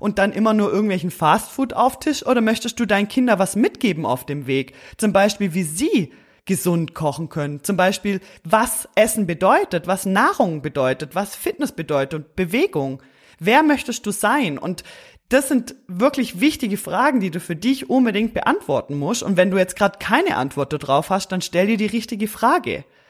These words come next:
Ja? Wer möchtest du sein? Welche Identität möchtest du in Zukunft annehmen, sage ich jetzt mal.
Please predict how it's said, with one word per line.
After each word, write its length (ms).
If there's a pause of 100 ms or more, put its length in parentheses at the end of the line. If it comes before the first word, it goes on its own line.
(160)
Ja? 400 (280)
Wer 480 (200)
möchtest 560
du 60
sein? 480
Welche 320
Identität 920
möchtest 540
du 240 (140)
in 180
Zukunft 720 (440)
annehmen, 1400
sage 280
ich 60
jetzt 200
mal. 360